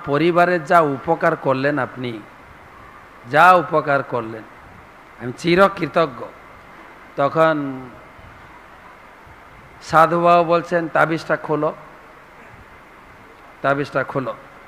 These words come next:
তাবিজটা খুলে তার ভিতর থেকে মন্ত্রের কাগজ আছে। তো কি কাগজ আছে? স্পেশাল পাওয়ারফুল মন্ত্র। মন্ত্রতে লেখা আছে, "শাশুড়ি বৌমা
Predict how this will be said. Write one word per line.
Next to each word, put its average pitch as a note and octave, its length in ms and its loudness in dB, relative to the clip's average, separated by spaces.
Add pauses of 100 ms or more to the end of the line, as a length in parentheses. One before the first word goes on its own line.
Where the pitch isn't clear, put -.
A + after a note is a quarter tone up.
(720)
তাবিজটা C#3+ 540 0
খুলে D#3 640 -2
তার C#3+ 220 2
ভিতর C#3 400 -4
থেকে F#3 420 -2 (400)
মন্ত্রের F#3 580 2
কাগজ E3+ 340 0
আছে। B2 300 -8
তো G2 60 -18 (640)
কি F3 120 -4
কাগজ F3 320 0
আছে? F3+ 280 -4 (840)
স্পেশাল E3+ 400 2 (100)
পাওয়ারফুল E3+ 680 4
মন্ত্র। C3+ 600 -4 (1000)
মন্ত্রতে E3 640 2
লেখা F3+ 400 4
আছে, D3 440 0 (840)
"শাশুড়ি F#3+ 840 2
বৌমা F3+ 720 2